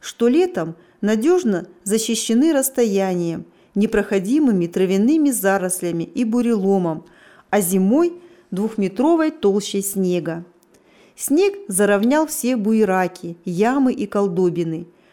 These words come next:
а ночной морозец схватил верхний и подтаявший слой, превратив его в снежный бетон. Морала,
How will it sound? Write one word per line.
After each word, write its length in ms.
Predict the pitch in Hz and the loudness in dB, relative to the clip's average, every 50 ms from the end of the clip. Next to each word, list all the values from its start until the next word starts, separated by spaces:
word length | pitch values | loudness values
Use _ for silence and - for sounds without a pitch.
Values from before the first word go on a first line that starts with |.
| _ _ | _ _
а 120 | - 196 214 | -4 0 0
ночной 420 | 240 262 262 - - 311 320 320 | 2 0 0 0 0 0 2 4
морозец 720 | 294 285 294 302 339 392 415 381 233 196 165 - - - _ _ _ _ | 4 4 4 4 4 2 2 2 0 -2 -4 -6 -16 -20 _ _ _ _
схватил 600 | - - - 220 220 220 220 220 330 339 339 285 | -14 -8 0 2 2 2 2 2 2 4 4 4
верхний 420 | 220 226 294 349 349 349 - 226 | 2 2 2 2 0 0 -2 -2
и 140 | 202 - 202 | -2 -2 -4
подтаявший 800 | - 208 202 202 202 262 277 311 311 302 277 254 - - 262 262 | -2 -2 -4 -2 0 0 0 2 2 0 -2 -4 -4 -6 -6 -6
слой, 500 | 254 - - 208 202 202 196 196 196 196 196 - - _ _ _ _ _ _ | -6 -8 -6 -4 -2 0 0 0 -2 -4 -10 -18 -20 _ _ _ _ _ _
превратив 640 | 180 202 214 190 196 190 190 190 - 320 359 349 | -4 -2 0 2 2 0 0 0 2 2 2 2
его 340 | 349 233 202 165 160 160 165 - | 0 -6 -6 -4 -6 -8 -10 -10
в 80 | - - | -8 -8
снежный 480 | - - 208 226 254 262 247 240 233 220 | -2 0 2 2 2 2 2 0 0 0
бетон. 560 | 190 214 202 - - 180 170 165 160 160 165 - _ _ _ _ _ _ _ _ _ _ _ | 0 -4 -8 -6 -4 -4 -4 -4 -6 -8 -12 -16 _ _ _ _ _ _ _ _ _ _ _
Морала, 640 | 190 196 202 214 247 285 330 339 311 269 262 269 | -2 0 2 2 2 2 2 2 2 0 -2 -2